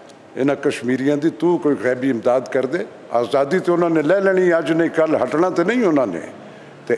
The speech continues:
ਇਨਸ਼ਾ ਅੱਲਾਹ ਤਾਲਾ, ਇਨਸ਼ਾ ਅੱਲਾਹ ਤਾਲਾ, ਅਹ, ਕਸ਼ਮੀਰੀਓ, ਅਸੀਂ ਸਾਰੇ ਪਾਕਿਸਤਾਨੀ ਤੁਹਾਡੇ ਨਾਲ ਹੈ।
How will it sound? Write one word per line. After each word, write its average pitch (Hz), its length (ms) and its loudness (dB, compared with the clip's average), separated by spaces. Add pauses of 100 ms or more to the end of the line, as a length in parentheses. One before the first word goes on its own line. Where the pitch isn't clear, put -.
ਇਨਸ਼ਾ 156 320 0
ਅੱਲਾਹ 117 200 0
ਤਾਲਾ, 92 320 -2 (120)
ਇਨਸ਼ਾ 151 300 0
ਅੱਲਾਹ 101 180 -2
ਤਾਲਾ, 95 280 -4
ਅਹ, - 920 -4 (600)
ਕਸ਼ਮੀਰੀਓ, 135 680 -2 (600)
ਅਸੀਂ 143 160 -2
ਸਾਰੇ 156 320 0
ਪਾਕਿਸਤਾਨੀ 135 680 0
ਤੁਹਾਡੇ 101 540 -6
ਨਾਲ 98 320 -2
ਹੈ। - 120 -12